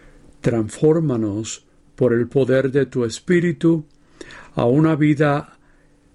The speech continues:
de corresponsabilidad llevada por una oración llena de fe,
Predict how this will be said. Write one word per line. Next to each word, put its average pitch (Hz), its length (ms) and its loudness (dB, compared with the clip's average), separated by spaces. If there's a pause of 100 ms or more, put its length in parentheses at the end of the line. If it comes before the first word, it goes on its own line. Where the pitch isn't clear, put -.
(200)
de 135 200 2
corresponsabilidad 127 1500 0 (760)
llevada 120 720 0 (480)
por 127 300 0
una 170 420 2
oración 147 920 0 (400)
llena 123 340 2
de 107 140 -4
fe, 139 540 0